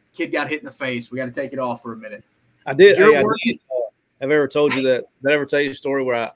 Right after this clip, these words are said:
Speaker 2: I took my brother-in-law, like, uh, about to cut his ear off with it? He tried. He wanted to try it one day. Yeah, he was, I got in trouble 'cause he had to get his ear stitched up. So he,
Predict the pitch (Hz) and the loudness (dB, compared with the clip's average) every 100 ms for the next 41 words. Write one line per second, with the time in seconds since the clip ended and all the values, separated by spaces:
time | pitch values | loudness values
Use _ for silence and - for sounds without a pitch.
0 | - 120 - 143 117 113 123 123 127 120 | -14 -14 -12 -10 -8 -4 -4 -2 -2 -2
1 | 110 _ _ - 120 110 110 _ _ _ | -4 _ _ -20 -10 -8 -8 _ _ _
2 | 127 131 - 139 - - 139 123 131 131 | -10 -10 -8 -12 -12 -8 -6 -4 -4 -4
3 | 131 127 127 131 _ 127 131 127 135 143 | -4 -4 -6 -6 _ -16 -8 -6 -2 -2
4 | 123 107 135 117 113 104 110 107 _ _ | -4 -4 -4 -4 -8 -8 -10 -12 _ _
5 | _ _ - 135 120 123 127 _ - 113 | _ _ -4 -2 -2 -4 -8 _ -14 -12
6 | 113 117 123 107 123 113 107 98 120 110 | -12 -10 -10 -8 -6 -6 -6 -8 -10 -8
7 | 107 92 113 113 - 95 - 98 95 - | -12 -14 -14 -14 -12 -16 -14 -16 -16 -20
8 | _ _ _ - - - _ 120 127 | _ _ _ -20 -20 -20 _ -4 -2